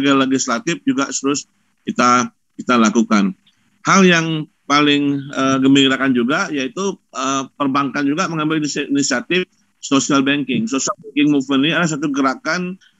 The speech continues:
eh, perbankan di tingkat, eh, eh, bisnis seharusnya, tapi mereka mengambil satu human look dalam satu bisnis perbankan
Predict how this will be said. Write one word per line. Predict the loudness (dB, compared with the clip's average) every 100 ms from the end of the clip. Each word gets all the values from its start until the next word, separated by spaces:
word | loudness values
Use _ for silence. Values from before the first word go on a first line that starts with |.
| _ _
eh, | -2 -2 2
perbankan | 4 4 2 0 -2
di | -2 0
tingkat, | -2 0 -2 -4 _ _ _ _ _
eh, | -2 0 0 -4
eh, | -14 -4 -2 2
bisnis | 2 2 0 -2
seharusnya, | 0 0 -2 -4 -4 -4 -6 _ _ -6
tapi | 0 2
mereka | 4 4 2 0
mengambil | 2 2 4 2
satu | 0 -2 0
human | 2 2 0 0
look | -2 -2
dalam | -4 -4 -6
satu | -4 -2 0
bisnis | 0 0 -4
perbankan | -4 0 2 2 0 -2